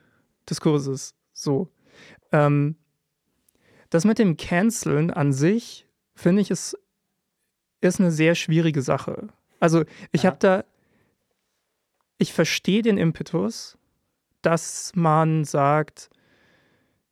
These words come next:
Speaker 1: keine Ahnung, so jemand wie R. Kelly oder so, ja.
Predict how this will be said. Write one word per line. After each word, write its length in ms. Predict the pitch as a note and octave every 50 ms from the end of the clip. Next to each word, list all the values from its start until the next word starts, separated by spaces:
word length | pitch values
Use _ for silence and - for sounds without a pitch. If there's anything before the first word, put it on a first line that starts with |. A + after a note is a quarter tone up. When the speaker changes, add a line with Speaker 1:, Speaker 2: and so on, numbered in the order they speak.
| _
Speaker 1:
keine 180 | - - D3+ C#3+
Ahnung, 180 | C3+ C3 C3 B2+
so 100 | D#3+ D3+
jemand 320 | D#3 D#3 D3 C#3+ C#3 C3
wie 60 | - -
R. 160 | D3+ D#3 E3+
Kelly 320 | - F3+ F3 F3+ F3 F3
oder 200 | E3 D#3 D#3+ D3
so, 260 | C#3+ D3+ D3 D3+ D#3
ja. 340 | D#3 D#3+ C3+ C#3 D3 D#3 E3